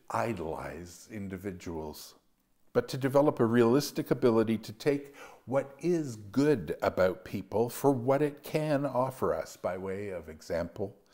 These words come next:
but not to require people to be unsullied in all the other parts of their life that need never be scrutinized in public.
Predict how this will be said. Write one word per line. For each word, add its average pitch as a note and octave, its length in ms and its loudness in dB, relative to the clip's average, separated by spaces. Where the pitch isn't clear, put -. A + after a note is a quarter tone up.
but C3+ 220 2
not C#3+ 560 4
to - 220 -10
require G2 920 -8
people F#2 560 -4
to A#2+ 120 2
be A#2 320 4
unsullied B2+ 880 2
in A2 120 -4
all C3 240 -2
the C#3+ 200 0
other A#2+ 240 -2
parts - 460 0
of F#2+ 120 -6
their F#2 200 4
life F2+ 520 2
that F#2+ 180 -4
need A#2 280 -2
never C3 420 -2
be A2 440 -6
scrutinized G2 1080 -8
in F#2 180 -10
public. D#2+ 500 -12